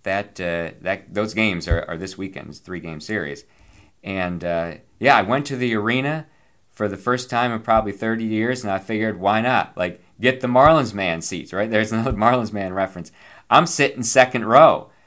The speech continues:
I, I did have visions of, like, pounding on the glass, but no, the second row was the best I could do. Went with the fam to that one, and we saw a straight-up drubbing of the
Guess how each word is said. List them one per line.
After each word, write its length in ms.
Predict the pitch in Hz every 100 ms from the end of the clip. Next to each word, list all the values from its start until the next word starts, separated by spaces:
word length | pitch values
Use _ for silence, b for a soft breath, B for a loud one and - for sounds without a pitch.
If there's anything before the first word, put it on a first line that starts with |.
| b b _
I, 300 | - - -
I 40 | 78
did 240 | 87 78
have 240 | 76 73 65
visions 500 | 80 76 78 71 69
of, 160 | 69
like, 240 | 76 71 -
pounding 400 | 92 82 80 78
on 140 | 80
the 60 | 78
glass, 320 | 82 76 73
but 120 | -
no, 340 | 104 110 104 -
the 140 | 110
second 360 | - 127 127 104
row 180 | 98 90
was 160 | 87
the 80 | 95
best 260 | 98 98 92
I 120 | 90
could 160 | 92
do. 200 | 90 85 - b b
Went 240 | 101 120 131
with 160 | 170
the 80 | -
fam 360 | - 135 139 139
to 60 | 131
that 260 | 135 135
one, 260 | 151 160 160 b b
and 160 | 117 123
we 80 | 127
saw 300 | 127 147 139
a 60 |
straight-up 580 | 131 - 131 135 113 107
drubbing 720 | 107 107 120 156 147 85 78 -
of 240 | 95 87
the 320 | 98 101 95